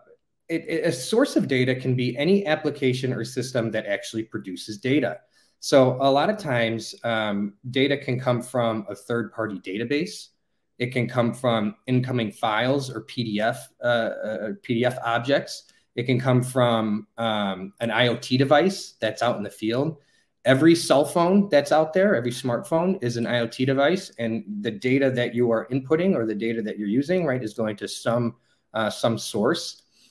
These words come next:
Uh, a lot of times companies have third-party data sources such as Salesforce or, uh, other C R M tools that they are getting data from, data from. So the, the entry point of any data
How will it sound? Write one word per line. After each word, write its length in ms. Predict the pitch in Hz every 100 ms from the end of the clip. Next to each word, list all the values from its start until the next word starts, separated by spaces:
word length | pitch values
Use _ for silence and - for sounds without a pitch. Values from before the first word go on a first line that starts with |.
| _ -
Uh, 160 | 131 127
a 20 |
lot 140 | 135
of 60 | 143
times 280 | 160 139 127
companies 380 | - 131 131 131
have 180 | 127
third-party 460 | - 170 170 143 135
data 240 | 127 117
sources 420 | 113 120 120 147 -
such 220 | 110 -
as 180 | 104 -
Salesforce 760 | 95 107 - 113 131 131 - _ _ _ -
or, 480 | 110 110 107 107 107
uh, 220 | 110 110
other 240 | 117 120
C 240 | 113 - 113
R 200 | 107 101
M 120 | 104
tools 360 | - 104 117 120
that 160 | 104
they 80 | 98
are 100 | 98
getting 180 | 101 104
data 220 | 113 139
from, 320 | 131 101 95 - _
data 160 | 123 135
from. 220 | 131 98
So 360 | - 127 107 - - - - _ -
the, 280 | 135 135 135
the 240 | 147 -
entry 300 | 185 208 208
point 360 | 196 160 135 -
of 120 | 123
any 220 | 143 170
data 460 | 170 127 107 110 123